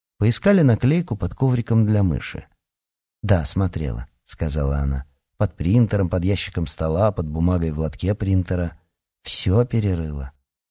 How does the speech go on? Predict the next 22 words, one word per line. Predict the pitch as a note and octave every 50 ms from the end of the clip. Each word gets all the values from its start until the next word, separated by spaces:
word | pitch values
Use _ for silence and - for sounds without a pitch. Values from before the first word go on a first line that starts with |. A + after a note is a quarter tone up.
| _ _ _ _ _ _ _ _ _ _ _ _ -
"Значит, | F#2+ G#2 C3 C#3+ - - - D3+
она | C#3+ C#3+ C#3 C#3
использовала | B2+ - - - C#3+ C#3 C3+ B2 C3 C3+ C3+ C3+ C3
пароль | - A#2+ A#2+ A#2 A#2 A#2+ A#2
приложения. | - - A#2+ A2+ A2+ A2+ G#2 F2+ E2 D#2+ D#2 D#2 D2+ D2+ D2+ D#2
Не | D#2+ F2 F#2
повезло | - G#2 F#2+ F#2+ F2+ E2 D2+ C#2+ C#2 C2+
вам". | B1+ C2 C2 B1 A#1+ - _ _ _ _ _ _ _ _ _ _ _ _ _ - G#2
"Но | A2+
ей | A#2+ B2 A#2+
же | G#2 F2+ G2+
нужен | G2 A2+ B2 G2+ G2+ G2+ G2
был | F#2+ F2
пароль | - G2 F#2+ G#2+ A2 G#2+
от | G2+ -
компьютера, | - F2 E2+ E2 D#2+ F#2 C#3 C#3+ D#3+ E3 D#3
чтобы | - - D#3 C3+ A#2 -
попасть | - G#2 - F#2+ E2+ -
в | -
приложение", | F2+ E2+ E2+ F2 F2+ E2 F2+ E2 C#2+ C#2 C2+ C2+
сказала | C2+ - - D2+ C#2 C#2+ C#2+ C2 C2+ C2+
Розали. | C#2 C2+ C2 B1+ B1+ A#1 B1+ C2